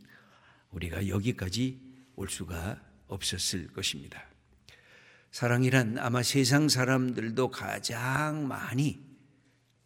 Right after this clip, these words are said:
듣고 싶은 말, 그리고 삶으로 받고 싶은 말이 이 사랑일 것입니다. 신약과 구약, 이 전체의 핵심도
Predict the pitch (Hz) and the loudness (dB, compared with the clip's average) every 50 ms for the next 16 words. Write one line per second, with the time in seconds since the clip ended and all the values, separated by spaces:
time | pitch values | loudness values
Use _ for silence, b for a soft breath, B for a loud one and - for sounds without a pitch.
0 | _ _ _ _ _ _ _ _ _ - - - - - 160 - - - - 143 | _ _ _ _ _ _ _ _ _ -12 -12 -10 -4 0 2 2 2 2 0 0
1 | 139 113 90 - - - - - - _ _ _ _ _ _ _ _ _ _ _ | 0 0 0 -4 -10 -16 -20 -20 -20 _ _ _ _ _ _ _ _ _ _ _
2 | _ _ _ 113 95 92 87 107 131 151 - - - - - - _ - - - | _ _ _ -8 -8 -6 -4 -2 -2 -4 -4 -10 -18 -20 -20 -20 _ -2 -2 0
3 | - 107 101 95 90 90 95 101 127 113 - 104 98 - - 151 143 - 135 - | 0 2 0 0 0 0 0 0 0 0 0 -2 -4 -2 0 2 2 2 2 4
4 | 147 143 135 95 87 87 95 113 135 - B B B B B B B B - 101 | 4 4 4 4 2 -2 -2 -2 -2 -4 B B B B B B B B -6 -4
5 | 90 92 92 - - - 117 104 98 82 82 90 87 - - _ _ _ _ _ | -4 -2 -2 -2 -2 0 0 0 0 0 -2 -8 -14 -18 -20 _ _ _ _ _
6 | _ _ - 120 107 - 101 98 - 90 - 107 101 - - - - _ _ _ | _ _ -6 -4 -4 -2 -2 -2 -2 -4 -6 -10 -14 -16 -18 -20 -20 _ _ _
7 | _ _ b b b b b b b b b b b b b b _ _ _ - | _ _ b b b b b b b b b b b b b b _ _ _ -4
8 | - - 156 151 143 147 143 - - 196 202 - - 127 117 107 87 - - - | 0 2 6 8 8 8 6 4 4 4 4 4 6 6 6 6 4 0 -6 -14
9 | - - - 143 131 - - 117 117 123 127 113 - - - - - 160 156 156 | -4 4 4 6 6 6 4 4 6 6 4 4 2 0 0 0 0 0 2 4
10 | 135 127 143 160 - 139 151 - - - 170 143 107 98 107 143 - - - - | 6 6 6 6 6 2 2 2 4 4 4 4 2 4 2 2 0 -2 -8 -18
11 | - - | -20 -20